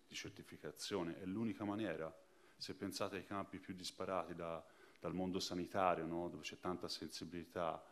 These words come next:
al, allo spazio, dove ci sono tanti rischi, sono mondi infatti dove, eh, c'è, c'è una governance estremamente precisa, no? Eh, chiara, quindi il controllo del rischio è forte. Qui il problema è che la tecnologia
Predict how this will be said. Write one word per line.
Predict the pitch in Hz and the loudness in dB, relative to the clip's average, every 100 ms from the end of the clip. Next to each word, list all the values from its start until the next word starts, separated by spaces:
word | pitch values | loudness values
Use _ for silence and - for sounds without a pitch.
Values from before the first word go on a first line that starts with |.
| - - - | -20 -20 -8
al, | 82 82 | -4 0
allo | 82 80 78 85 | 0 0 -2 -2
spazio, | 87 - - 80 - - 80 87 120 - - - - - - | -4 0 2 0 0 -2 0 -2 -4 -10 -20 -20 -20 -20 -20
dove | - | -8
ci | - | -4
sono | - 87 | -2 -2
tanti | 90 82 | -2 -4
rischi, | 92 82 - 104 | -4 -4 -4 -4
sono | 95 87 | -2 -2
mondi | 82 87 95 98 110 | 0 0 -2 -2 -4
infatti | 92 - 80 80 - 95 | -6 -2 -2 -2 -4 -4
dove, | 82 80 92 95 | -2 0 0 0
eh, | - - - - - - - - | -2 -10 -20 -20 -20 -20 -20 -18
c'è, | - - | -16 -12
c'è | - | -8
una | 85 | -4
governance | 85 92 92 92 90 90 - 90 - | 4 6 6 2 0 -2 -2 -2 -4
estremamente | 85 - 82 80 87 80 92 85 80 - - - - - - - - | -8 -6 -4 -2 -4 -4 0 2 0 -2 -10 -20 -20 -20 -20 -20 -12
precisa, | - 78 - 104 90 78 | -8 -4 -2 -2 -2 -4
no? | 76 82 87 - - | -2 0 0 -4 -12
Eh, | - - - - | -14 -16 -16 -6
chiara, | 101 90 78 - - - - - | 0 4 4 2 -4 -10 -18 -20
quindi | - 92 80 - | -8 -4 -4 -6
il | - | -12
controllo | - 87 98 95 | -4 -2 2 2
del | 90 | 2
rischio | 85 90 - 113 - | 0 -2 -2 -4 -6
è | - | -10
forte. | - - 92 78 - - - | -10 2 4 4 -2 -14 -4
Qui | 120 | 2
il | 113 | 2
problema | - 110 101 107 110 | 0 -2 0 2 0
è | 165 | 0
che | - 95 | -2 -2
la | 85 | 0
tecnologia | 80 - - 92 92 92 80 | -4 -6 -4 -2 0 -2 -2